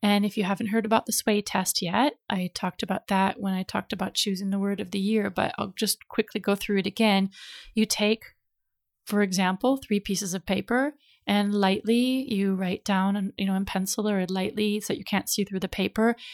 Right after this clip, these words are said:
On each page, you write down the words, and then you spread them out on the floor. You know, I, like, you know,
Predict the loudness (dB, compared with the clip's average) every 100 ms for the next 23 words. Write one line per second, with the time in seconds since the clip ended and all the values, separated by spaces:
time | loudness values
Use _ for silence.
0 | -20 -20 _ _ _ 2 4 2 -2 -2
1 | 2 2 2 0 0 -2 0 2 2 -2
2 | -4 0 0 0 -6 _ _ -8 -2 0
3 | 0 0 -2 -6 -8 _ _ _ _ _
4 | _ _ _ _ _ 2 4 4 4 4
5 | 4 2 0 0 2 2 2 2 2 2
6 | 4 2 0 -2 0 2 2 0 -2 -8
7 | _ _ _ _ -2 2 4 4 2 2
8 | 2 2 0 -4 -8 -4 -2 -2